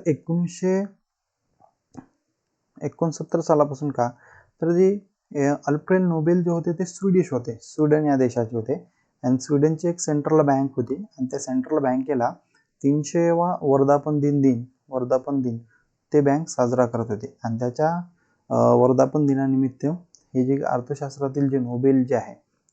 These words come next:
ते नोबेल पुरस्कार देण्यासाठी सुरुवात झाली एकोणीसशे एकोणसत्तर सालापासून. मग आता जर आपण बघितलं, तर एकूण सहा सेक्टरमध्ये, सहा फील्डमध्ये हा नोबेल पुरस्कार जो आहे, तो नोबेल पुरस्कार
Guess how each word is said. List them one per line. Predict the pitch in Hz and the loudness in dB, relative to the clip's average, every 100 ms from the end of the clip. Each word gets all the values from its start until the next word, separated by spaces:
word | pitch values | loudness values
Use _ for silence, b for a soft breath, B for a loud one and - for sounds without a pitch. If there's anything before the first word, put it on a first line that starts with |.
| - | -4
ते | |
नोबेल | 123 123 127 151 | -2 0 0 0
पुरस्कार | 143 127 123 - 127 | 0 -6 -6 -6 -4
देण्यासाठी | 120 117 113 120 175 - _ _ _ _ | -4 -6 -8 -6 -6 -6 _ _ _ _
सुरुवात | - 147 131 113 - | -2 2 4 2 -2
झाली | 107 127 131 | -10 -8 -12
एकोणीसशे | - 123 123 - 165 175 _ 123 | -8 -6 -4 -2 -4 -4 _ -10
एकोणसत्तर | 120 - 117 - - 156 | -10 -8 -8 -10 -10 -10
सालापासून. | 175 123 113 110 101 - _ _ _ _ _ _ _ _ - - | -8 -8 -8 -10 -12 -14 _ _ _ _ _ _ _ _ -12 -2
मग | 131 160 175 b b b - | 0 0 -4 b b b -6
आता | 127 123 165 | -2 2 4
जर | 170 | 4
आपण | 156 151 139 | 2 2 0
बघितलं, | 127 127 139 | 0 0 -2
तर | 147 165 | -2 -4
एकूण | - 135 156 156 | -2 -2 -4 -8
सहा | - 151 139 175 | -8 -6 -4 -6
सेक्टरमध्ये, | 175 160 135 - 135 131 113 110 - - | -4 -4 -4 -4 -2 0 -2 -8 -18 -18
सहा | - 131 143 | -6 -4 -4
फील्डमध्ये | - 139 127 127 113 101 _ _ _ - 131 | -4 0 0 0 0 -2 _ _ _ -8 -2
हा | |
नोबेल | 131 123 127 139 | 0 2 2 0
पुरस्कार | 139 123 120 123 120 | -2 -6 -4 -6 -4
जो | 120 | -4
आहे, | 110 113 | -6 -6
तो | 175 _ _ 131 123 | -14 _ _ -8 -6
नोबेल | 120 127 135 | -4 -2 -2
पुरस्कार | 131 117 - 143 | -2 -4 -4 -4